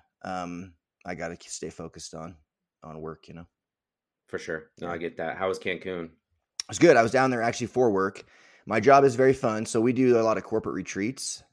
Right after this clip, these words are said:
Speaker 1: I don't know if you and I have talked about that much, but companies will hire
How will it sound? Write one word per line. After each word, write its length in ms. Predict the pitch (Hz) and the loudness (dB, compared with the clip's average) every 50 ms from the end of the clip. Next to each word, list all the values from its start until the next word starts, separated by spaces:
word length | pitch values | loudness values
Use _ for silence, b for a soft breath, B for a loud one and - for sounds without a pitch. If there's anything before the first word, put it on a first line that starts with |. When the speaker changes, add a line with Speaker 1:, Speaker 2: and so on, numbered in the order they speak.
| _ | _
Speaker 1:
I 160 | - 95 95 98 | -6 -6 -4 -4
don't 120 | 92 82 | -6 -8
know 80 | 95 95 | -10 -10
if 100 | - 95 | -8 -6
you 80 | 98 | -6
and 80 | 90 87 | -6 -6
I 40 | 92 | -6
have 100 | 92 - | -8 -6
talked 200 | 98 90 85 92 | -8 -8 -8 -6
about 120 | 87 76 | -8 -8
that 140 | 78 78 80 | -6 -8 -8
much, 280 | 87 87 85 - - | -8 -10 -10 -12 -10
but 140 | - 90 - B B B B B B | -10 -10 -10 B B B B B B
companies 360 | - 135 127 123 127 113 101 | 0 0 2 2 0 -2 -2
will 80 | 104 101 | -4 -6
hire 640 | 113 110 104 104 101 101 98 98 98 92 - - | -6 -6 -4 -2 -2 -2 -2 -2 -4 -4 -6 -10